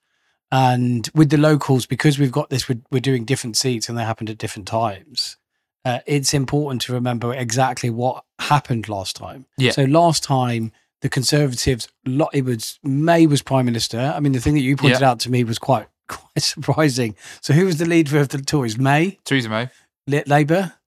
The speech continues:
Speaker 2: Jeremy Corbyn.
Speaker 1: <laughs> Jeremy Corbyn and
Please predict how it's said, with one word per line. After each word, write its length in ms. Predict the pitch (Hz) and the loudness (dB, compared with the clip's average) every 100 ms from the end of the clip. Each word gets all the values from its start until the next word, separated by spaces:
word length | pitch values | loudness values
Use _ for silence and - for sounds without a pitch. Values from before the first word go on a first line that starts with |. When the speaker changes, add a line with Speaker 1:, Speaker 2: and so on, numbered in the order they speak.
| _ _ - | _ _ -4
Speaker 2:
Jeremy 220 | 123 110 | -2 0
Corbyn. 320 | 120 113 123 | 0 -2 -2
Speaker 1:
<laughs> 0 | |
Jeremy 180 | 127 104 - - | -4 -6 -8 -8
Corbyn 580 | 165 151 135 135 135 143 - _ _ | -4 -2 0 0 -2 -4 -8 _ _
and 380 | 135 143 143 | -2 0 0